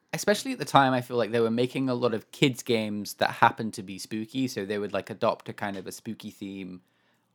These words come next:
um, that for me as a kid kind of made it, like, unplayable because it's just even, like,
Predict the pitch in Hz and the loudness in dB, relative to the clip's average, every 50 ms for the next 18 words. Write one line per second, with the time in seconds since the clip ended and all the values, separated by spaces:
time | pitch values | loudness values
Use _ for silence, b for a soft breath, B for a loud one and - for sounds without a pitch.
0 | - 101 98 92 92 87 87 90 87 90 - _ _ _ _ _ _ _ _ _ | -6 -2 -2 -2 -2 -2 -4 -6 -8 -10 -12 _ _ _ _ _ _ _ _ _
1 | _ _ _ _ - 123 127 139 113 - - 147 151 160 185 208 190 139 117 123 | _ _ _ _ -2 4 4 4 4 6 6 6 6 6 6 6 6 6 4 2
2 | 120 - 127 110 101 - - - 143 143 143 127 110 - 120 107 104 95 95 - | 0 0 0 0 -2 -2 2 6 6 6 6 4 2 2 0 0 0 0 -2 -2
3 | 92 98 95 95 95 92 - 98 98 104 117 120 151 165 185 185 - _ - - | -2 0 0 0 0 0 2 2 4 4 4 2 2 0 -2 -4 -8 _ -20 -14
4 | - 95 - - 113 92 98 - - - 113 - - - 147 147 135 131 127 120 | -12 -12 -10 -10 -10 -10 -10 -12 -12 -12 -12 -10 -4 0 2 2 2 4 2 4
5 | 110 101 98 90 - - - | 4 4 2 2 -2 -10 -20